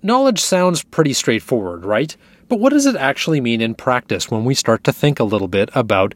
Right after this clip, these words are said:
behavior change and innovation? It's common that we often mistake having knowledge for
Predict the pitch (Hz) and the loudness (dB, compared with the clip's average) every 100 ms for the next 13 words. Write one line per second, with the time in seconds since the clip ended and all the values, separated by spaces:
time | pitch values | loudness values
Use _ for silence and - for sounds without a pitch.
0 | - - _ _ 143 139 147 151 156 - | -10 -20 _ _ -2 2 4 4 2 2
1 | 127 123 135 - 113 107 117 113 98 98 | 2 2 0 -4 -2 0 -2 -4 -4 -2
2 | 104 98 - 95 - _ - - - - | 0 -2 -4 -10 -14 _ -20 -20 -20 -8
3 | - 135 - - 240 226 90 104 - - | -4 -2 -2 2 4 4 0 -6 -8 -2
4 | 143 135 127 - 139 120 - 131 113 - | 2 2 2 0 -2 -2 0 0 0 -4
5 | _ _ _ 135 131 123 110 135 139 101 | _ _ _ -2 0 0 2 4 4 2
6 | 127 147 - _ _ _ - 135 123 | -2 -6 -10 _ _ _ 0 2 2